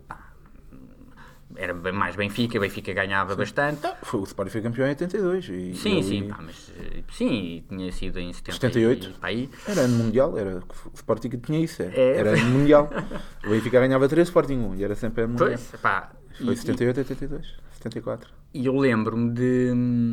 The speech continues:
Speaker 1: eu lembro-me de ter a-, amigos do Benfica e do Sporting no, no infantário.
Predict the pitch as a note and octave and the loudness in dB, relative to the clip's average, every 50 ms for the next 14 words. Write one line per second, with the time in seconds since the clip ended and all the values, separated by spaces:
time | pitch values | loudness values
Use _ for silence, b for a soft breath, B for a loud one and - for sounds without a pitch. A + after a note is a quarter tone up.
0 | A#2 A#2+ A#2+ A#2+ B2 A#2+ - - - - - - - - - F3 A#2 A2+ A#2 A#2 | 0 0 -2 -2 -4 -6 -12 -16 -18 -20 -20 -20 -20 -16 -10 -4 -2 0 0 0
1 | A#2 A2+ A2+ G#2+ G#2+ B2 A2+ A2 A2 G#2+ - - G#2+ A2 G#2+ G#2 G#2 G2 G#2 G2+ | 0 0 -2 -2 -2 0 0 0 0 -2 -2 -4 -4 -4 -4 -4 -6 -6 -6 -6
2 | G#2 G#2 - - - G2 - - - - G3 G3 - C#3+ D3+ A2+ G2 F2+ E2+ E2+ | -6 -6 -6 -8 -10 -10 -10 -10 -2 0 0 0 0 -2 -6 -6 -6 -8 -8 -10
3 | E2 E2+ F2 F2+ F2+ - - F#2+ E2+ G#2+ A2 B2 C3 C#3+ E3+ | -10 -10 -10 -12 -10 -10 -10 -4 0 2 2 2 2 -2 -6